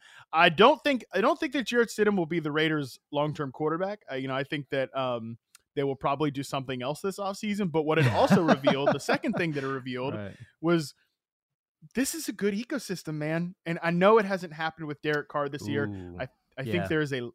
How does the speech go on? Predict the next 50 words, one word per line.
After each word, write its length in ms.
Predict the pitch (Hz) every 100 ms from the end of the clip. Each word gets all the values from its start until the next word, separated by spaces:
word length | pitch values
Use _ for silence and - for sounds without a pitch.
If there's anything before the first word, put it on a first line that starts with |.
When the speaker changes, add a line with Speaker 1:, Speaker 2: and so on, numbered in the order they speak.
| _
Speaker 1:
I 80 | 139
think 220 | 143 196
there 140 | 185 160
is 100 | 139
a 120 | 127
lot 360 | 113 127 151 160
of 260 | 139 120
problems. 720 | - 131 131 139 147 143 - _ _ _ _ 143
Um, 260 | 127 120
obviously, 300 | 233 226 165
they 100 | 156
haven't 220 | 143 147 123
been 100 | 110
healthy 420 | - 160 160 156
all 140 | 143
year. 240 | 135 139 131
We've 180 | 131
talked 220 | - 135 127
about 200 | 127 131
that 180 | 131
with 100 | 117
Darren 300 | - 123 120
Waller, 280 | 120 131 127
with 120 | 120
Hunter 260 | 131 123 113
Renfrow. 540 | 117 139 127 131 131 - - _ _
The 100 | 139
Speaker 2:
Right. 120 | 151 110
Speaker 1:
offensive 260 | 98 135
line 300 | 131 139 139
isn't 240 | 120 113 -
perfect. 480 | 160 156 151 -
Derek 240 | 139 147 135
Carr 200 | 139 135
is 120 | 123
def-, 280 | - 165 - _ -
Derek 240 | 190 233 175
Carr 220 | 180 170
is 200 | 147 - -
i-, 100 | 151 -
exactly 460 | 143 120 175 180 170
what 80 |
we 60 | 147
just 160 | 143 165
talked 180 | 151
about 100 | 156
with 100 | 127
Kirk 200 | - 143
Cousins, 400 | - 143 151 165
where 220 | 143 131